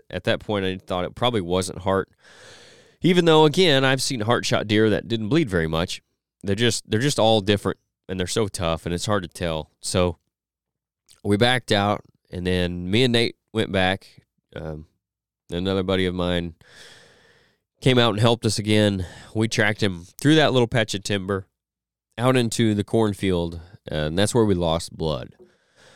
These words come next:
It was ge-, it was a little bit better in the timber than it was out on the edge where, before he dove in there,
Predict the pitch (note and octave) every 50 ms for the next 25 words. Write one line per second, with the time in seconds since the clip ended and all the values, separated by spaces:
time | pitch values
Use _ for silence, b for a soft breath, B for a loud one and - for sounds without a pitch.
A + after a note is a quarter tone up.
0 | b b b b b b b b b - A2+ A#2 A2 A#2+ C3+ - - B2 B2 A#2+
1 | A2+ G#2+ F2+ F2+ G2+ A#2+ C#3 C3+ B2 C3 A#2+ G#2+ A#2 A#2 A#2+ A#2 A#2+ A#2 A2+ A2+
2 | A2 A2 G#2 - - B2 A#2 A2+ A2 G#2 G2+ F#2+ C#2+ E2+ G2+ G#2 G#2 G2+ F#2+ G2+
3 | G2 F#2+ F#2+ - _ _ - G2+ G2+ F#2 D#2+ - - F#2+ G2+ G2+ F#2+ F#2 F#2 F2
4 | E2+ D2 D#2 E2+ F2+ - - A2+ G#2+ G#2 G2 F#2 F#2+ F#2 F2 E2+ F2+ F#2+ G2 G#2
5 | G#2+ G#2+ A2 A2 G#2